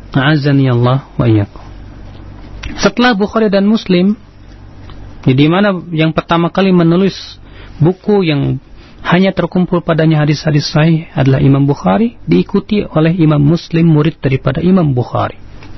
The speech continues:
Namun para ulama bersepakat, ya akhi, bahwa Imam Bukhari lebih piawai daripada Imam Muslim. Bahkan dikatakan bahwa Imam Muslim kalau, kalau bukan karena Allah kemudian Imam Bukhari,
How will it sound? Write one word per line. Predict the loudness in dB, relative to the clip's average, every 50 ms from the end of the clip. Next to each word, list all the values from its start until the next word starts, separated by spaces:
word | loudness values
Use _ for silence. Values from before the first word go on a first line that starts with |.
| -16 -16 -14 -14 -14 -14 -14 -14 -14 -16 -14 -14 -14 -14 -14 -16 -16 -16 -18 -18 -18 -16 -14 -14 -14 -14 -14 -14 -14 -14 -14 -14 -14 -14 -14 -12 -4 0
Namun | 2 4 4 2 2
para | 2 2 2 2 2
ulama | 2 2 2 2 2 2
bersepakat, | 0 -2 -2 -2 -4 -2 -2 -4 0 -2 -4 -4 -2 -2
ya | 0 0 0 0
akhi, | 2 2 2 2
bahwa | 2 2 2 2 2 2 2 2
Imam | 2 2 2 2 2 0 0
Bukhari | 0 0 0 0 0 2
lebih | 2 0 0 0 -2 -2 -4 -2
piawai | 0 0 2 2 2 2 2 2 2 2 2
daripada | 2 0 0 0 0 0 0 2
Imam | 2 2 2 4 2
Muslim. | 2 0 -2 -2 -2 -2 -2 -2 -6 -16 -20 -20 -20 -20 -20 -20 -20 -20 -20 -18 -18 -16 -14 -10 -8 -8 -8 -8 -10 -12 -12 -14 -16 -18 -18 -14 -2 0 0
Bahkan | 2 2 2 2
dikatakan | 2 2 0 0 0 0 -2 -2 0 0 0 0 0 -2 -4 -8 -14 -20 -20 -20 -20 -20 -14 -2
bahwa | 0 2 2 4
Imam | 4 4 2 2
Muslim | 2 0 0 0 -2 -2 -2 0
kalau, | 0 0 0 2 0 0 -2 -2
kalau | -2 0 0 2 2
bukan | 0 -2 0 0 0 0 0 0
karena | 0 0 2 2 0 0 0
Allah | 0 2 2 0 0 0
kemudian | 0 2 2 2 2 0 2
Imam | 2 2 2 2 2 0
Bukhari, | -2 -2 0 0 0 0 -2 -4 -6